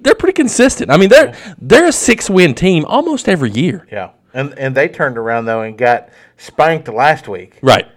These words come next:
Speaker 1: So we said after that game that it was gonna be hard for Scott Frost to keep his job.
Speaker 2: Mm-hmm.
Speaker 1: Then he turns around and he loses to Georgia Southern.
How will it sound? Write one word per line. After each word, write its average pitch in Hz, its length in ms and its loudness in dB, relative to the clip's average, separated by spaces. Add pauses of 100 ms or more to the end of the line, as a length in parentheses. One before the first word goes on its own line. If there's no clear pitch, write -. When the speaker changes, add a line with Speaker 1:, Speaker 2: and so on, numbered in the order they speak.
(340)
Speaker 1:
So 156 580 4 (520)
we 185 280 2
said 214 240 2
after 175 220 2
that 147 200 4
game 107 220 2
that 110 120 2
it 143 120 2
was 143 100 -4
gonna 143 160 0
be 127 120 0
hard 117 540 4
for 107 600 2 (220)
Scott 117 300 2
Frost 101 360 2
to 95 120 -2
keep - 300 -18
his 90 160 -6
job. - 320 -12 (100)
Speaker 2:
Mm-hmm. 95 280 -20 (1600)
Speaker 1:
Then 175 220 2
he 262 80 0
turns 185 300 0
around 156 240 4
and 135 100 0
he 139 120 0
loses 123 840 0 (680)
to 123 140 -6
Georgia 127 440 2
Southern. 101 480 2